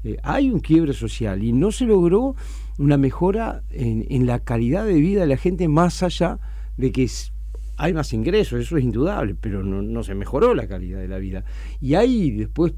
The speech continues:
discursos de cosas que son increíbles. Por ejemplo, estos días que se ha instalado todo el tema de los cincuentones, con la excusa de los cincuentones quieren destruir el sistema de seguridad social.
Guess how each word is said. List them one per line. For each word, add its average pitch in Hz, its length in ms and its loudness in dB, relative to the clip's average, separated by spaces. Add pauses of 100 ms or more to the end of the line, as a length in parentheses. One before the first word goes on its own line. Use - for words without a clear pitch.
(160)
discursos 151 640 -4
de 110 80 -2
cosas 165 300 -4
que 165 100 -6
son 98 320 -6
increíbles. 107 840 -4 (380)
Por 113 120 -6
ejemplo, 95 580 -2 (160)
estos 123 440 0
días 180 340 2
que - 120 -4
se 123 140 -2
ha - 20 2
instalado 120 460 0
todo 107 140 -4
el 98 60 -6
tema 135 220 2
de 113 40 0
los 107 100 -2
cincuentones, 98 600 -6
con 143 100 -2
la 165 80 0
excusa 277 280 0
de 220 80 6
los 127 160 2
cincuentones 113 600 -2
quieren 165 240 2
destruir 120 400 0
el 110 80 -2
sistema 98 300 -4
de 110 60 -4
seguridad 90 340 -6
social. 233 540 -4